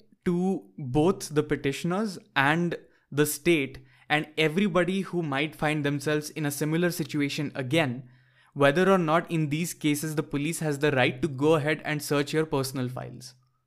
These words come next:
Now, in this particular case, eight Supreme Court judges sat down and decided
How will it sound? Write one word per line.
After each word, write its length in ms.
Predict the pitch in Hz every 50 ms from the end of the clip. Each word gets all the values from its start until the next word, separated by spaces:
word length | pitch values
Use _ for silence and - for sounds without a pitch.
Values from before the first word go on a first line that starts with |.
| _ _ _ _ _ -
Now, 220 | 156 156 156 -
in 220 | 170 160 160 156
this 180 | 143 190 196 -
particular 500 | - 208 196 196 202 196 - 196 196 190
case, 600 | 185 196 - 156 156 190 - - - - - - _ _ _ _ _ _ _ _ _ _ _ -
eight 280 | 160 180 226 226 220 -
Supreme 460 | - - 180 - - 180 185 185 180
Court 320 | - - 170 165 160 151 123
judges 400 | 135 127 123 127 139 131 127 -
sat 320 | - 135 143 165 156 139
down 300 | 135 131 135 139 131 -
and 180 | - 135 135 131
decided 640 | 127 127 - 135 135 135 127 120 131 127 - -